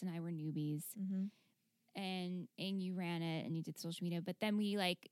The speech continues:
Speaker 1: did graphics. I did the editing, right?
Speaker 2: Mm-hmm.
Speaker 1: We were, like, equal. And then O C started.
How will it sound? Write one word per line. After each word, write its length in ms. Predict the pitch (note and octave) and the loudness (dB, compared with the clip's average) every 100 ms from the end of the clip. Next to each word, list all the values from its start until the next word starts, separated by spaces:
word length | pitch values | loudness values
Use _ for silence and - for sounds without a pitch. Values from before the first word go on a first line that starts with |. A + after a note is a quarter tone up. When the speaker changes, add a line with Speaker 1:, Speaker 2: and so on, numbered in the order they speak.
| - | -6
Speaker 1:
did 240 | G3+ F3 | -2 -2
graphics. 440 | - D4+ C#4 B3 - | 2 2 4 0 0
I 100 | G#3 | 0
did 180 | F#3+ F3 | 0 -2
the 80 | - | -2
editing, 460 | D#3 C3 G#2 G2 G3+ G#3+ G3 | -4 -2 -2 -4 -4 -4 0
right? 120 | G3 | 2
Speaker 2:
Mm-hmm. 60 | G3 | 2
Speaker 1:
We 20 | G3 | 2
were, 100 | F#3+ | 2
like, 200 | F#3 - | 0 -4
equal. 360 | - A2 G#2+ - | -6 -4 -4 0
And 120 | G3+ | 2
then 140 | G3+ | 2
O 120 | G3 G#3+ | 2 0
C 280 | - C4 | 0 0
started. 640 | B3+ - A3+ A3 A3+ G#3+ | 0 0 2 2 2 2